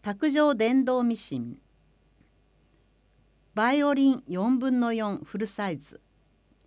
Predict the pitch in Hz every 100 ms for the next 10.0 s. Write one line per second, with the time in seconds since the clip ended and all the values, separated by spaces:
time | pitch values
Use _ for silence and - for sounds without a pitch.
0 | _ _ _ _ _ _ _ _ - -
1 | 262 247 - _ _ _ _ _ - 190
2 | 247 233 220 208 196 180 160 - 170 175
3 | - 160 139 - - _ _ _ _ _
4 | _ _ _ _ _ _ _ _ _ _
5 | _ _ _ _ 226 233 302 311 277 277
6 | - - - - _ _ _ _ _ _
7 | 208 254 285 277 240 262 - - 208 208
8 | 208 - - - _ _ _ _ - 156
9 | 226 262 277 262 262 247 196 214 170 123